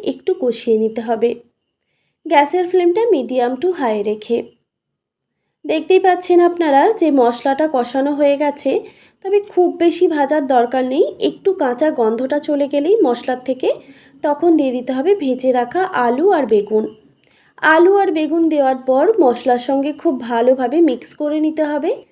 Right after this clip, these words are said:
তারপর সেদ্ধ করে রাখা সজনে শাকগুলো এখানে দিয়ে দিলাম। সজনে শাকগুলো দেওয়ার পর আবারও খুব ভালোভাবে নাড়াচাড়া করে নিতে হবে। বন্ধুরা, সজনে শাকে কিন্তু প্রচুর গুণ রয়েছে।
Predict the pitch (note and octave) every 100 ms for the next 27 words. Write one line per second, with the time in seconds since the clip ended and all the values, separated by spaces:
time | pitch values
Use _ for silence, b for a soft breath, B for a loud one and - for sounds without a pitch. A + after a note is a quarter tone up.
0 | b b _ - D4+ D#4 D4+ A4+ - _
1 | _ - E4 C4 E4 F4+ D4+ C4 B3+ A#3+
2 | A#3+ F4 - C4 A3+ C4 C#4 - A#3+ A3
3 | - B3 F4 - C4 F4+ A#3+ G3+ G3 G#3
4 | G#3 G#3 _ _ _ _ _ _ _ _
5 | _ _ _ _ - F4 F4 F4+ F#4+ F4
6 | D#4 - E4 D#4 C#4+ C#4 C4 D4+ F4+ -
7 | B3+ A#3+ B3+ F4 - F4+ B3+ A3+ G#3+ B3
8 | B3 A3+ G4+ B4+ B3 G#3+ G#3+ A#3 A#3+ C#4
9 | C4+ C#4 C#4 C4 C4+ D#4 - - _ _
10 | _ _ _ _ _ _ _ _ _ _
11 | _ _ _ - D4 D4+ F#4 D#4+ D4 A4+
12 | - D4 B3+ - D#4+ D#4 D4 A#3+ A#3 C#4
13 | C#4 C#4+ C4 C4 D#4+ - B3+ A#3+ A#3+ D4
14 | D4 C4 C#4 C4+ C4+ A#3 A3+ C#4